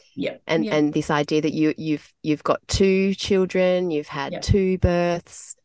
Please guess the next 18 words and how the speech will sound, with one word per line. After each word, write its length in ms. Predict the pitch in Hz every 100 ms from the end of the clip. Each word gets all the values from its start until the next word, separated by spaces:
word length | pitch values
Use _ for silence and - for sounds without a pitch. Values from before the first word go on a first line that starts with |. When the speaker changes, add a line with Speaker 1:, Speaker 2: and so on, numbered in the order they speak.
| -
Speaker 1:
Yeah. 200 | - - -
Speaker 2:
Um, 540 | 156 151 147 143 - - _ -
what 280 | 185 185 180
else 260 | 147 160 -
can 180 | 165 151
we 120 | 143
do? 300 | 151 - 185
<laughs> 60 | - _ _ 269 240
Speaker 1:
Yeah, 400 | 269 302 320 311
so 220 | 311 285
I 60 |
think, 280 | 302 320 320
um, 320 | 294 233 190 139 139
the, 340 | 214 247 156 160 _ _
the 80 | 262
number 360 | 262 320 415 427
one 280 | 233 202 196
thing, 440 | 190 185 143